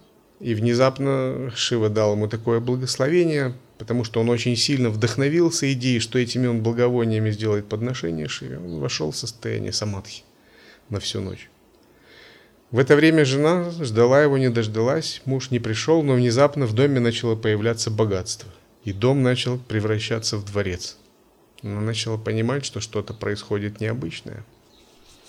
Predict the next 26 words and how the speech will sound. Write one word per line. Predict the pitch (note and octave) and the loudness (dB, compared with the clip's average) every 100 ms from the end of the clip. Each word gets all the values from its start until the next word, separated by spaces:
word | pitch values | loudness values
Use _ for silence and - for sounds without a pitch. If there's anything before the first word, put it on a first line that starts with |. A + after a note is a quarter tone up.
| - _ _ _ _ _ _ _ _ _ - _ | -20 _ _ _ _ _ _ _ _ _ -20 _
Наконец, | B2+ A2+ C#3 D3 C#3+ | -4 2 4 4 2
когда | C3+ B2 A#2+ | -2 2 2
ночью | B2 C#3 - D3 C#3+ | 2 0 -4 -6 -6
этот | C3+ A2+ - | -6 -8 -10
человек, | - - A2 A2 A2 | -6 -2 2 2 0
преданный | A2+ G#2+ G#2+ G#2 | 0 0 0 0
Шиве, | G#2 - G#2+ G2+ | 0 0 -2 -4
пришел | G#2 - G#2 F#2+ | -8 -6 -4 -4
в | |
себя, | - G#2 A2+ D3 C#3+ | -6 -2 -2 -2 -2
Шива | - C3+ A#2 | -2 -2 0
ему | G#2+ G2+ | 0 -2
явился, | G2 G2 C#3+ - C3+ | -4 -2 -4 -4 -4
сказал: | - G#2+ F#2+ F#2 | -4 -4 -4 -6
«Ну, | A#2 D#3 C#3 | -8 -8 -4
благодаря | A2 A2 G#2+ G#2+ | -2 -2 0 0
твоей | G#2+ G#2+ A2 | 0 -4 -4
преданности | A2 C#3+ C#3 A2+ - - - | -4 -6 -6 -8 -8 -12 -10
ты | A#2+ | -8
благословлен, | A2+ A2+ A2+ A#2+ B2 D#3 C#3 | -6 -6 -6 -2 -2 -2 -4
иди | G2+ G#2+ | -4 -2
домой, | G#2 A#2+ C#3+ | -2 -2 -4
там | C3+ G#2+ | -6 -8
тебя | G#2+ G2+ | -6 -6
заждалась | G2 G2+ G2 G2 F#2+ | -6 -8 -6 -6 -6
жена, | G#2 A#2 D#3 | -6 -4 -6